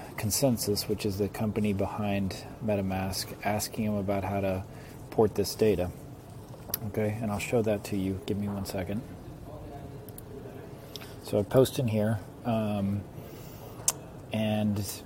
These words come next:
you know, I'm fairly technically savvy, so I'd read about,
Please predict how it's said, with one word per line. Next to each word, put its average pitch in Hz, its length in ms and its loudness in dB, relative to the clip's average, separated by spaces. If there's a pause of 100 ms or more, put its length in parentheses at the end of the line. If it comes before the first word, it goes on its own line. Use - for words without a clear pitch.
(140)
you 139 80 4
know, 120 140 6
I'm 117 140 8
fairly 131 400 8
technically 110 800 2 (100)
savvy, 101 640 2
so 101 600 2
I'd 107 180 2
read 110 420 4 (140)
about, 104 580 2